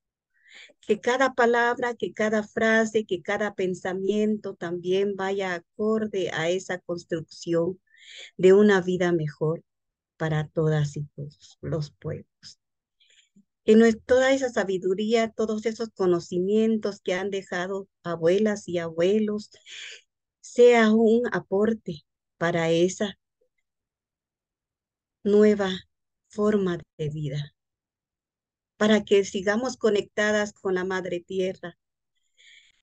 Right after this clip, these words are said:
con el padre aire, con el, el, el, la abuela luna, la abuela agua, el abuelo fuego, el abuelo sol. Pedimos también mucha fuerza, mucha fortaleza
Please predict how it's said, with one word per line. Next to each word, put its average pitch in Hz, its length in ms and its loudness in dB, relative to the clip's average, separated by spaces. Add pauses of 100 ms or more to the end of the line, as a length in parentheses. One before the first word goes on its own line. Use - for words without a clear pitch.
(340)
con 202 180 4
el 190 180 6
padre 202 440 0
aire, 190 480 -4 (260)
con 185 160 -2
el, 165 200 2 (180)
el, 170 480 -2 (160)
el, 175 460 0
la 165 100 0
abuela 185 420 -4
luna, 185 480 -6 (640)
la 165 280 -8
abuela 160 460 -2
agua, 156 320 -8 (200)
el 160 160 0
abuelo 170 360 4
fuego, 175 420 4
el 143 100 4
abuelo 147 460 -2
sol. 147 440 -8 (1300)
Pedimos 240 500 6
también 226 420 6
mucha 233 280 2
fuerza, 214 540 2
mucha 214 320 0
fortaleza 196 960 -2